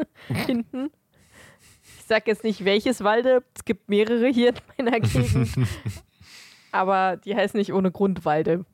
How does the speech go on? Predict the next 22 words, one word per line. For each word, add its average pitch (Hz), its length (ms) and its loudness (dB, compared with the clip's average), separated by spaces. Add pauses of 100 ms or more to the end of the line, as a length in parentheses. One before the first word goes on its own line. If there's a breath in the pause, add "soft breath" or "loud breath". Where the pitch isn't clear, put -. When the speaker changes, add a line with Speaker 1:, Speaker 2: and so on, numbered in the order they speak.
(120)
Speaker 1:
hinten. 202 520 -6
<laughs> 294 60 -4 (840 loud breath)
Ähm, 202 560 2 (1800 soft breath)
äh, 202 60 2
ja, 196 400 2
sind 196 180 -4
wir, 196 480 0
Gott 233 180 2
sei 294 100 2
Dank 247 260 0
hat's 233 320 -4 (160)
direkt - 680 -4 (360)
dann 190 400 -2
aufgehört 233 600 0
zu - 160 -4
regnen. 240 440 -2
Es 247 140 -2
hat 202 140 -2
den 190 100 -4
ganzen 185 300 -4
Tag 247 260 -4
geschüttet - 720 -2